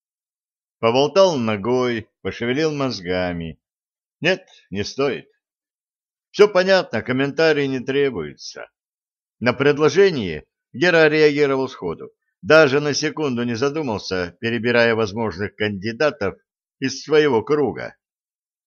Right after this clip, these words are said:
Ясное дело, не воспринимает всерьёз. Штучный успех единственной акции может быть случайностью.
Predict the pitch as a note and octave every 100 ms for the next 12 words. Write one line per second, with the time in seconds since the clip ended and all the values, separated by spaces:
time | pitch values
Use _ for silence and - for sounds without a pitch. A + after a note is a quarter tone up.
0 | _ _ - F#2 B2 C#3 B2 C#3 C3+ C3+
1 | C3 B2 A2+ _ F2 F#2+ G#2 G2 G2+ A2+
2 | C3+ B2 - F2+ F#2+ B2 C3+ - _ _
3 | _ _ _ _ _ _ _ _ _ -
4 | - F#3 - E3 E3 C3+ - F3 D#3 A2+
5 | A#2 C#3+ C3+ C3 C3 C3+ D#3 C#3+ - F#2+
6 | A#2+ B2+ B2+ C3 C3+ C3 C3 D#3 D3 G2
7 | - - -